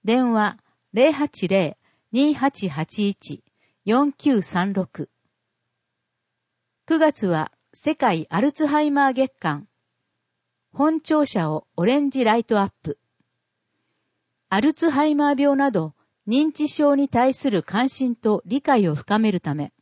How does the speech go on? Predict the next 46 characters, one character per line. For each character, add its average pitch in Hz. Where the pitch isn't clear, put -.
認 294
知 294
症 277
支 -
援 233
や 202
啓 285
発 311
活 302
動 175
の 156
シ -
ン 302
ボ 311
ル 302
カ 294
ラ 233
ー 175
で 170
あ 156
る 151
オ 185
レ 277
ン 302
ジ 285
色 262
で 220
本 294
庁 311
舎 170
を 151
ラ 214
イ 294
ト 311
ア 311
ッ -
プ 202
し -
ま 143
す。 -
十 269
四 320
ペ 294
ー -
ジ 180
に 156